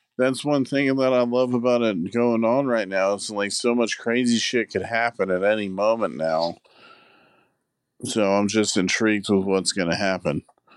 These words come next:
So, so yeah, and then, so yeah, it just was nice for the Acclaimed anyway, especially they keep on, like, doing the,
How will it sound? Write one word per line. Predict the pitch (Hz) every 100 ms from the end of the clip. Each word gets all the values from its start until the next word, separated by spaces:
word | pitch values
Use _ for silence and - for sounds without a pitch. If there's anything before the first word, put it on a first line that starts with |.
| _
So, | - 110 101 95 _ - - - - - _ _
so | - - 147 143 139
yeah, | 107 131 127 107
and | 127 135
then, | 151 143 - 127 135
so | 123 185 156
yeah, | 151 131 143 123
it | 110 143 127
just | 95 160 147 -
was | 139 143 110
nice | 135 143 131
for | - 135 123
the | 110 107
Acclaimed | 98 - 113 107 101
anyway, | 101 101 101 101 101
especially | 101 131 123 127 117
they | 107 107
keep | 101 117 101
on, | 110 104
like, | 101 98 92
doing | 101 101 98 98
the, | 90 85